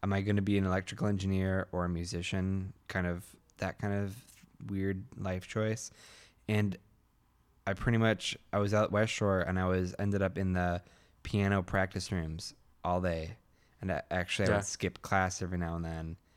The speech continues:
Speaker 1: 'Cause I would, well, not on purpose, but I would get so sucked into it.
Speaker 2: Yeah. <laughs>
Speaker 1: Practicing and practicing and pr-, and working on music. 'Cause I would set my laptop up and I would do recordings. And a lot of Litmus is actually, there's a lot of piano samples in it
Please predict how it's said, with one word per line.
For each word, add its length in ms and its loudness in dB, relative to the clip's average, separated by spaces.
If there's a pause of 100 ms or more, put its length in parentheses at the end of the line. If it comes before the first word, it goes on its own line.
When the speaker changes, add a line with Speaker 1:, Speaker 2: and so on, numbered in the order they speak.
(100)
Speaker 1:
'Cause 120 -2
I 80 4
would, 180 0
well, 120 4
not 160 4
on 100 2
purpose, 380 0
but 140 0
I 60 2
would 100 0
get 100 -8
so 160 -2
sucked 360 -4
into 260 2
it. 180 -2
Speaker 2:
Yeah. 420 4
<laughs> 160 -2
Speaker 1:
Practicing 840 4
and 100 -8
practicing 460 -2
and 180 -2
pr-, 160 -12
and 160 -2
working 220 -4
on 60 0
music. 200 -2
'Cause 60 -4
I 40 2
would 80 0
set 140 -2
my 100 0
laptop 300 0
up 100 -4
and 80 -4
I 40 0
would 80 -2
do 80 -2
recordings. 600 -2 (420)
And 100 0
a 60 4
lot 240 4
of 280 0
Litmus 400 -2
is 80 -2
actually, 560 0 (120)
there's 160 -4
a 60 0
lot 120 4
of 80 0
piano 300 -4
samples 360 -4
in 120 0
it 160 -2